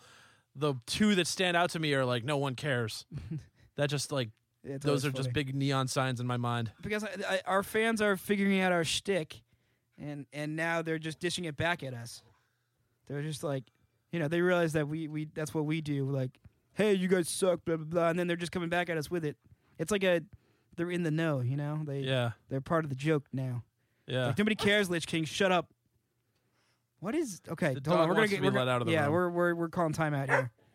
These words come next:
Speaker 2: What do you want, Penny?
Speaker 1: She wants to get out. She wants to
Speaker 2: Why are you cr-, jumping on my dick? Get off my dick.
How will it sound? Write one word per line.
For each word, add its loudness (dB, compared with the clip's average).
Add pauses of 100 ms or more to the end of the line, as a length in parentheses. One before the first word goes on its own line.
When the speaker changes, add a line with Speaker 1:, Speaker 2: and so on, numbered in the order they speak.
(400)
Speaker 2:
What 0
do -2
you 4
want, 4
Penny? 0
Speaker 1:
She -6
wants -2
to -10
get 0
out. 4
She -6
wants -4 (120)
to -18
Speaker 2:
Why 0
are 4
you 0
cr-, -4
jumping -2
on -2
my -2
dick? -4 (220)
Get -14
off -2
my -6
dick. -4